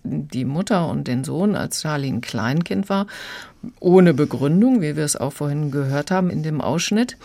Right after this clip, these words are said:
Die Mutter hat dann erneut geheiratet, und zwar David Gilmore, und der hat Charlie adoptiert und war auch wirklich ein liebevoller Vater.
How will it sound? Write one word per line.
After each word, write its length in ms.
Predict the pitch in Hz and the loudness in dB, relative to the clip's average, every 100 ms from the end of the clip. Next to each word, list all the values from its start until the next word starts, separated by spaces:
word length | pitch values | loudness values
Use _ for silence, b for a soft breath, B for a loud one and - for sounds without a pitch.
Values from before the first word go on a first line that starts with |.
| B B B B B | B B B B B
Die 80 | 202 | 4
Mutter 320 | 214 339 254 | 6 8 6
hat 260 | 247 247 - | 6 4 4
dann 300 | 220 208 202 | 4 6 4
erneut 480 | - 165 160 147 185 | 2 2 2 2 0
geheiratet, 840 | 220 208 226 226 226 226 247 247 - | -2 0 0 0 0 0 0 -2 -2
und 140 | 180 | -4
zwar 220 | 190 170 | -2 -2
David 540 | 160 170 196 226 156 - | 0 4 6 4 0 -2
Gilmore, 680 | 160 202 180 139 165 226 226 - | 0 2 2 2 0 0 -2 -10
und 400 | - 160 160 156 | -4 -2 -2 0
der 180 | 185 | 0
hat 160 | 196 190 | 0 0
Charlie 380 | - 170 165 - | 0 0 0 0
adoptiert 580 | - 147 - 185 277 - | -2 -4 -2 0 2 0
und 180 | 143 | -2
war 160 | 123 - | -2 -2
auch 140 | - - | -4 -6
wirklich 300 | 147 156 156 | -8 -6 -4
ein 100 | 147 | -4
liebevoller 600 | 156 156 160 165 156 170 | -2 -4 -6 -4 0 0
Vater. 520 | 147 139 143 143 | 0 0 2 0